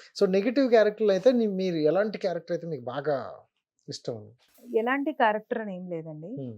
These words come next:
Speaker 2: ఆ, at present, కొంచెం వస్తున్నాయి, like, తేజ గారు సెలెక్ట్ చేశారు కొంచెం బోల్డ్ కమ్ నెగెటివ్
Speaker 1: Hmm,
Speaker 2: క్యారెక్టర్,
Speaker 1: hmm, hmm.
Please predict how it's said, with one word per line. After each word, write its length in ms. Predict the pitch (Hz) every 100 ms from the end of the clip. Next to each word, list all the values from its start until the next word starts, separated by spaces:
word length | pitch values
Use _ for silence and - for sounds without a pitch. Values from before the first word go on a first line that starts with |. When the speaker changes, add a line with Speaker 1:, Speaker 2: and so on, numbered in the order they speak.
| 185
Speaker 2:
ఆ, 80 | 185 180 175 170 -
at 120 | 196
present, 520 | - 247 220 240 233 220 220 208 196 202 _ _ _ - -
కొంచెం 380 | - 214 202 214 196
వస్తున్నాయి, 500 | 160 202 - 254 202
like, 240 | 180 175 175 170 165 -
తేజ 240 | 202 190
గారు 460 | 208 208 190 185 180
సెలెక్ట్ 360 | - 175 175
చేశారు 300 | - 180 175
కొంచెం 400 | 165 170 170 175
బోల్డ్ 320 | 170 202 208 196
కమ్ 260 | 190 190
నెగెటివ్ 420 | 180 165 165 175
Speaker 1:
Hmm, 120 | 160 156
Speaker 2:
క్యారెక్టర్, 480 | 156 160 107 147
Speaker 1:
hmm, 160 | 156 226
hmm. 160 | 127